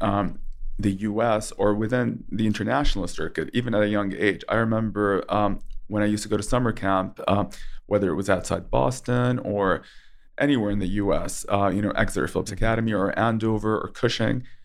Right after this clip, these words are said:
Speaker 1: when I'd go to those schools, I remember when I used to say I'm from Saudi, people would look at me and they're like, "What state is that in?" I'm like, "It's a different country. It's not part of America," <laughs> you know? And it happened on multiple times.
Speaker 2: Yeah.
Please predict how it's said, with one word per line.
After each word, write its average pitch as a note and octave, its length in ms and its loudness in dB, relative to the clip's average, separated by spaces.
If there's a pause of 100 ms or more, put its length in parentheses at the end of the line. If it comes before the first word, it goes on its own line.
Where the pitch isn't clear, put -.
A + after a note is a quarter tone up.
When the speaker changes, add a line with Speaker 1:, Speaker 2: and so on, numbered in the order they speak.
(140)
Speaker 1:
when G#2 120 0
I'd G#2 140 0
go B2+ 80 4
to A#2+ 80 4
those G#2+ 160 0
schools, G2+ 340 0
I G2+ 60 2
remember A2 240 2
when F#2+ 100 0
I F#2+ 40 2
used G#2 140 0
to - 40 -10
say G#2+ 120 0
I'm G2 120 2
from F#2+ 160 -8
Saudi, G#2+ 440 0 (600)
people C3+ 220 0
would A#2+ 120 0
look A2+ 180 0
at A2+ 60 0
me G#2+ 60 2
and G#2 100 0
they're G#2 120 4
like, G2+ 180 0 (140)
"What A2+ 260 4
state B2 300 2
is F2+ 100 -2
that D#2+ 200 -2
in?" - 180 -10 (800)
I'm A2 120 0
like, A#2 240 2
"It's A#2+ 180 2
a B2 40 0
different B2 360 0
country. G#2 300 0
It's F#2 100 -2
not G#2+ 200 2
part F2+ 180 4
of - 80 -6
America," - 560 0 (140)
<laughs> - 140 -2
you - 160 0
know? A#2+ 180 2 (480)
And C3+ 240 6
it B2 100 -6
happened C3 380 2
on G#2+ 100 2
multiple B2 360 0
times. G2+ 460 0
Speaker 2:
Yeah. - 100 -12